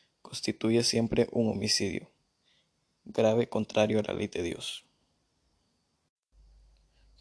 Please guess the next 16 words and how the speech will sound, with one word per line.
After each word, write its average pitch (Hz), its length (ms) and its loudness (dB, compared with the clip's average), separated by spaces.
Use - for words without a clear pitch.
Considero 107 500 -2
que 107 120 -2
la 101 120 0
vida 101 360 -2
es - 200 -8
uno 104 160 -2
de 104 80 -4
los - 280 -10
dones 104 360 -4
más 101 260 -4
preciados - 520 -4
que 98 100 -6
nos 95 180 -6
ha 98 80 -4
otorgado 98 540 -4
Dios, 110 400 -8